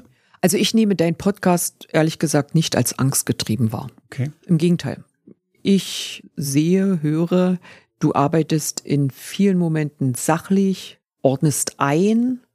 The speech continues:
Speaker 1: und betonst auch immer wieder, dass Menschen sich die Dinge in Ruhe anschauen. Genau daran kann man die Antwort auch gut festmachen.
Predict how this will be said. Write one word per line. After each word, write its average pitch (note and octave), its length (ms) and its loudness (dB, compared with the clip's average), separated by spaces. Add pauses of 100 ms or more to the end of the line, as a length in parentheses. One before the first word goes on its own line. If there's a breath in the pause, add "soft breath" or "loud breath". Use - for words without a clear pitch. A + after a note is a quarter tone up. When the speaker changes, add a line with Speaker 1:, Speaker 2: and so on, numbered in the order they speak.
(120)
Speaker 1:
und B3 720 -2
betonst G#3 580 0
auch F3 120 -2
immer A3 340 2
wieder, A3+ 360 2
dass G3+ 220 -2
Menschen F#3 320 0
sich F3+ 200 0
die D#3+ 140 -2
Dinge E3+ 300 2
in D#3+ 200 -2
Ruhe E3+ 580 0
anschauen. C3 640 -4 (520)
Genau F3 340 0
daran A#3 480 0
kann G3 160 0
man G3+ 100 2
die F#3 100 0
Antwort G3 380 0
auch - 160 -4
gut F#3 160 0
festmachen. B2+ 640 0